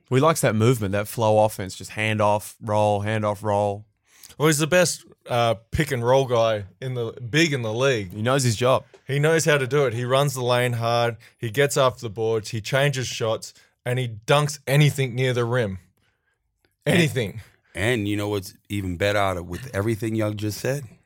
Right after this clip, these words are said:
Speaker 3: He's a free agent, so you know he's gonna go harder.
Speaker 2: Oh, here we go. Player personnel for the
Speaker 3: <laughs>
Speaker 2: Phoenix.
Speaker 3: He gonna go, he's gonna go harder. The man wants another contract. Whenever it's contract year, you're gonna play harder.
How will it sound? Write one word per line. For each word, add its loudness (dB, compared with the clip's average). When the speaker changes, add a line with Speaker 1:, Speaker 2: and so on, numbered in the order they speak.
Speaker 3:
He's -2
a -4
free -2
agent, 0
so -10
you 0
know 4
he's 4
gonna 0
go -6
harder. -4
Speaker 2:
Oh, 0
here -2
we 0
go. 2
Player 4
personnel 2
for -2
the 4
Speaker 3:
<laughs> 0
Speaker 2:
Phoenix. -
Speaker 3:
He 0
gonna 4
go, 2
he's 0
gonna 4
go 4
harder. 0
The -2
man 2
wants 2
another 0
contract. -2
Whenever 2
it's -2
contract 0
year, 0
you're 0
gonna 2
play 4
harder. 2